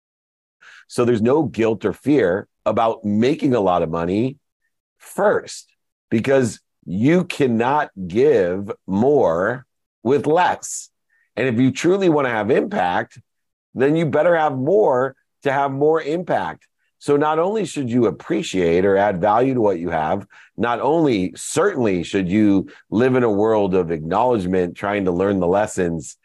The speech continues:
the light, the love in all circumstances, events, peoples, and ideas and experiences, but you need to ask for more and realize that when we ask for more,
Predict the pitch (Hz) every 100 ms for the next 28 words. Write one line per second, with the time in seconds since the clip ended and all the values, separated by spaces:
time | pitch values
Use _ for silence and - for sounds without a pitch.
0 | - _ 87 92 107 107 - 87 87 101
1 | 101 87 85 78 104 110 98 95 90 85
2 | 80 90 87 78 82 76 95 92 67 98
3 | 95 87 82 82 78 76 76 117 104 82
4 | 76 - _ _ _ _ - 101 98 -
5 | - 160 143 92 76 73 73 69 _ _
6 | _ _ _ _ - 110 107 104 107 113
7 | 107 90 90 95 - 87 85 104 120 107
8 | 87 82 82 _ _ _ 90 98 92 139
9 | 196 143 92 85 82 87 82 80 101 90
10 | 95 117 147 165 160 160 101 127 147 -
11 | - 147 139 120 76